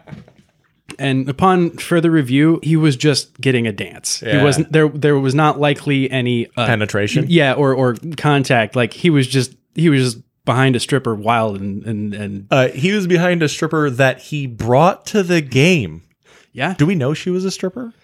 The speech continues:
Speaker 1: I, I don't, I don't wanna assume if it might be his girlfriend. I don't know. Uh,
Speaker 2: Uh, it, the,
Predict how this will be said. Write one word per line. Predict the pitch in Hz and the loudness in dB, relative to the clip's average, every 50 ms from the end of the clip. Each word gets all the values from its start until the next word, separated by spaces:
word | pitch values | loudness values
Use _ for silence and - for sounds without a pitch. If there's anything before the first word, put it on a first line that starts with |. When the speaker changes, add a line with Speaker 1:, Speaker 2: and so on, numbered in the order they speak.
| _ _ _ | _ _ _
Speaker 1:
I, | 135 160 156 - | -2 -2 -2 -2
I | - 131 | -2 -2
don't, | 151 147 - - | -2 -2 -2 0
I | 131 151 | 0 0
don't | 165 170 | 2 2
wanna | 156 147 135 127 | 2 0 0 0
assume | 113 107 104 - - 127 123 104 92 90 | 0 0 -2 -2 -2 -2 -2 0 -2 -6
if | 87 - - - - _ _ | -8 -10 -12 -18 -20 _ _
it | - - 180 | -2 0 2
might | 170 208 247 | 0 0 2
be | - 277 | 2 2
his | 233 175 131 113 | 2 2 2 2
girlfriend. | 120 135 190 190 - 190 151 156 | 4 4 4 2 0 -4 -4 -2
I | 90 160 | -2 0
don't | 226 143 107 | 0 -2 0
know. | 113 127 165 208 - _ _ - - _ _ _ _ _ | 0 -2 -2 -4 -6 _ _ -20 -20 _ _ _ _ _
Uh, | - | 0
Speaker 2:
Uh, | 135 127 120 113 117 - | 2 4 4 2 2 2
it, | 208 214 208 202 170 165 165 165 | 0 0 -2 -6 -8 -10 -8 -6
the, | 202 202 | -6 -6